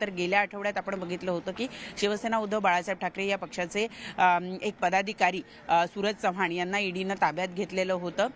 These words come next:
अ, एकूणच, अ, त्याही प्रकरणामध्ये म्हणजे, अ, कोविड काळात झालेल्या भ्रष्टाचार प्रकरणामध्ये,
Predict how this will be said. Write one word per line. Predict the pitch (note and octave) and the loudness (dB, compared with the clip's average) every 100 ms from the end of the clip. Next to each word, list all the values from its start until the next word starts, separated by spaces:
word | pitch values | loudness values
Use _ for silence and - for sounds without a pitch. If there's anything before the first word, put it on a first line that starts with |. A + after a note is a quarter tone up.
| - - - | -10 -20 -4
अ, | E3 E3 E3+ | 0 2 2
एकूणच, | F#3+ - A3+ B3+ A#3 | -2 0 0 0 2
अ, | G3 F#3+ | 2 2
त्याही | G3 F3 F#3+ | 4 2 2
प्रकरणामध्ये | A3 G#3+ G3+ G3 F#3 E3 | -4 -4 -2 0 0 0
म्हणजे, | E3+ F3 | 0 -2
अ, | F3+ D3 E3 | -2 0 0
कोविड | F3+ F#3 G#3 | 0 0 0
काळात | G3 G3+ G3+ | 2 4 2
झालेल्या | F#3+ F#3 F#3 G3 | -2 -2 0 0
भ्रष्टाचार | F3+ D#3+ F3+ F3 F#3+ | -2 -4 -2 -2 -2
प्रकरणामध्ये, | F#3 E3+ F3 F3+ F#3 F3+ | -2 -2 -2 -2 -2 -2